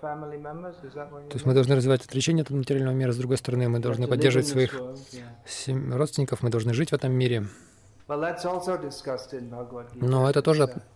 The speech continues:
Speaker 1: uh,
Speaker 2: описывается в
Speaker 1: Atma
Speaker 2: Бхагавадгите.
Speaker 1: Patramibhamasa. One should live in this world,
Speaker 2: Нужно
Speaker 1: but
Speaker 2: жить в этом мире,
Speaker 1: be above it.
Speaker 2: но быть выше
Speaker 1: Like the
Speaker 2: его.
Speaker 1: lotus
Speaker 2: Подобно лотосу,
Speaker 1: grows in the water, but,
Speaker 2: который растёт в воде, но
Speaker 1: uh, its beauty is manifested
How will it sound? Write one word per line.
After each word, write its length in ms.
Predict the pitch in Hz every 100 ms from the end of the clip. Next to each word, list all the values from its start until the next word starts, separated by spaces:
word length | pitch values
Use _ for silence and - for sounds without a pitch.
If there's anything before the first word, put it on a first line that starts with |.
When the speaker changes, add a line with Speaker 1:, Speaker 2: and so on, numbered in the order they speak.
| - -
Speaker 1:
uh, 160 | 127
Speaker 2:
описывается 560 | 117 - 156 - 123 127
в 20 | 110
Speaker 1:
Atma 60 |
Speaker 2:
Бхагавадгите. 1000 | 107 117 117 120 117 - 135 123 - 117
Speaker 1:
Patramibhamasa. 420 | 107 101 - 127 - 131
One 160 | 135
should 220 | 135 143 139
live 160 | 151 160
in 120 | 156
this 220 | 147 143
world, 240 | 151 147
Speaker 2:
Нужно 260 | 139 135 135
Speaker 1:
but 40 |
Speaker 2:
жить 260 | 117 143 -
в 60 | 135
этом 240 | 127 123
мире, 300 | 127 135 127
Speaker 1:
be 20 |
above 40 | 117
it. 160 | 113 117
Speaker 2:
но 460 | 117 117 113 113
быть 360 | 117 107 117 - -
выше 260 | 135 -
Speaker 1:
Like 20 | 117
the 20 |
Speaker 2:
его. 200 | 104 104
Speaker 1:
lotus 460 | 143 160 160 151 - - - - _
Speaker 2:
Подобно 340 | 120 120 123
лотосу, 580 | 113 127 139 131 - 113 131
Speaker 1:
grows 480 | 139 160 160 151 147
in 160 | 170 180
the 120 | 160
water, 640 | 156 180 175 156 151 160 147
but, 160 | 139 135 - - _
Speaker 2:
который 300 | - 147 147 143
растёт 380 | 135 160 156
в 120 | 131 117
воде, 540 | 127 117 135 151 160 117 -
но 560 | 127 127 123 117 117 117 107 101
Speaker 1:
uh, 40 | -
its 140 | - 123
beauty 320 | 156 160 160
is 160 | 143 135
manifested 720 | 139 147 143 147 131 - 135